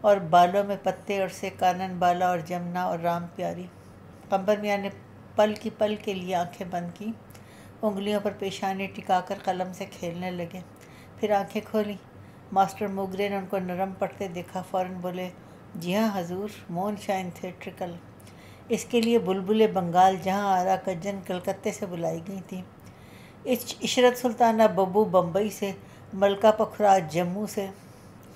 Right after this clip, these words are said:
नाचीज़ ने शीरीं फरहाद में गाया था, सहेली का रोल था। चंबेली बेगम ने एक ठंडी सांस भरी। ये दुखी लोग थे। कंबर मियाँ का दिल पसीजा।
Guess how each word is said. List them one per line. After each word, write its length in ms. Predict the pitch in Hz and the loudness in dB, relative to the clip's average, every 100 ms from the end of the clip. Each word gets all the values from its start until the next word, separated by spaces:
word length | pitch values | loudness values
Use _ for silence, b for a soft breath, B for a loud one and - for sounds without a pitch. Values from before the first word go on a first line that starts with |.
| B B B B - | B B B B -2
नाचीज़ 500 | 214 233 233 254 254 | 4 4 2 -2 0
ने 100 | 254 | 0
शीरीं 300 | - 220 247 | 0 -2 -2
फरहाद 400 | 254 226 214 208 | 0 4 4 4
में 180 | 220 180 | -2 0
गाया 220 | 175 196 | 2 2
था, 180 | 185 208 | 0 -4
सहेली 400 | 196 185 175 208 | -2 -4 -4 -2
का 160 | 220 208 | 2 2
रोल 280 | 170 170 | 2 -2
था। 120 | 165 196 | -2 -4
चंबेली 460 | 202 180 185 190 | -4 -6 -4 -6
बेगम 340 | 175 170 180 180 | -6 -4 -4 -6
ने 80 | |
एक 120 | 185 - | -8 -8
ठंडी 260 | 185 185 | -12 -10
सांस 340 | 185 175 160 - 175 | -8 -6 -6 -10 -14
भरी। 180 | 170 - - - B B B B B B 220 | -14 -14 -20 -20 B B B B B B -2
ये 60 | |
दुखी 380 | 175 208 208 233 | 0 -2 -2 -2
लोग 400 | 202 190 185 - | 0 -2 -4 -12
थे। 60 | - | -14
कंबर 440 | - 196 180 190 | -6 -6 -4 -4
मियाँ 240 | 185 185 180 | -4 -6 -4
का 120 | 185 | -4
दिल 200 | 175 185 | -6 -8
पसीजा। 560 | 196 185 190 175 185 | -8 -8 -10 -6 -8